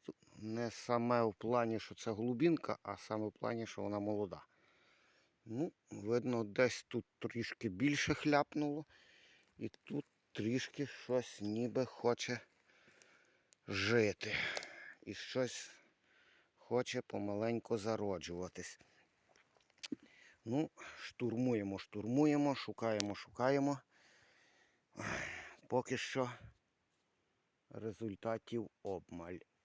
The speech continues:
Але, як то кажуть, на все свій час. Можливо, сьогодні, но сьогодні не буде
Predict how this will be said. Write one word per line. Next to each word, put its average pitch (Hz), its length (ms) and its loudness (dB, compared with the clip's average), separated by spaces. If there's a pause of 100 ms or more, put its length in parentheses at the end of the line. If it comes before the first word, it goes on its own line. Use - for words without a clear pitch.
Але, 147 540 2 (1040)
як 101 300 -12
то 107 120 -8
кажуть, 123 680 -4 (2750)
на 110 120 -2
все 131 260 2
свій 127 300 -4
час. - 420 -4
Можливо, 143 480 -2
сьогодні, 104 440 -2
но 117 180 4 (640)
сьогодні 127 640 4
не 110 160 4
буде 101 380 -2